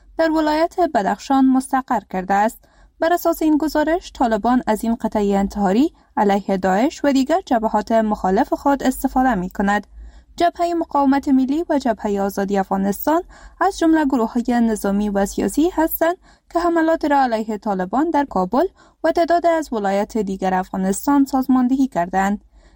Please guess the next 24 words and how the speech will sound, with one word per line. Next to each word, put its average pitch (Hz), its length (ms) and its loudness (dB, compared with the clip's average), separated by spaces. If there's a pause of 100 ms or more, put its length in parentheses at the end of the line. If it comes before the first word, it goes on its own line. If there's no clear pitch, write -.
(120)
در 294 100 0
این 294 160 4
گزارش 311 460 -2
همچنین 302 400 2
آمده 262 380 4
که 262 160 -4
طالبان 226 560 2
به 214 100 2
القاعده 190 380 -4
اجازهٔ 202 640 -2
ایجاد 196 380 0
پایگاه، 196 520 0 (320)
پناهگاه‌های 190 720 0
امن 285 320 2 (140)
و 349 200 2
کمپ‌های 233 400 -2
آموزشی 196 520 -4
را 277 140 2
در 262 160 2
افغانستان 247 640 0
داده 180 200 -2
است. 196 260 0 (520)
در 339 160 4
گزارش 330 440 -2